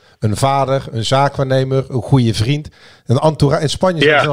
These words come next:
Speaker 1: dat ook altijd, el entorno noemen ze dat. De entourage. En dat is,
Speaker 2: Ja.
Speaker 1: dat is heel veelomvattend. Daar kun je lekker, eh, daar kan iedereen zich prima achter
Speaker 2: Ja.
Speaker 1: schuilen. Dat kan van, dat, dat,
Speaker 2: Ja,
Speaker 1: dat kan
Speaker 2: maar
Speaker 1: iedereen zijn.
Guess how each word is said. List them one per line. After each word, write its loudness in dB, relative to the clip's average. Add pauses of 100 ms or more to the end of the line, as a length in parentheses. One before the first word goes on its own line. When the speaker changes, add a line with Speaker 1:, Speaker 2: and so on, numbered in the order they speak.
Speaker 1:
dat -2
ook 0
altijd, 0
el 4
entorno 0
noemen -4
ze -2
dat. 0 (320)
De 0
entourage. 0
En -2
dat -2
is, 4
Speaker 2:
Ja. 2 (100)
Speaker 1:
dat 2
is 2
heel 4 (140)
veelomvattend. 0
Daar 2
kun 0
je 2
lekker, 0
eh, 0 (360)
daar 2
kan -2
iedereen 0
zich -8
prima -4
achter -2
Speaker 2:
Ja. 4
Speaker 1:
schuilen. 0
Dat -6
kan -4
van, -4
dat, -16
dat, -6
Speaker 2:
Ja, 4
Speaker 1:
dat 2
kan 2
Speaker 2:
maar 4
Speaker 1:
iedereen 4
zijn. -4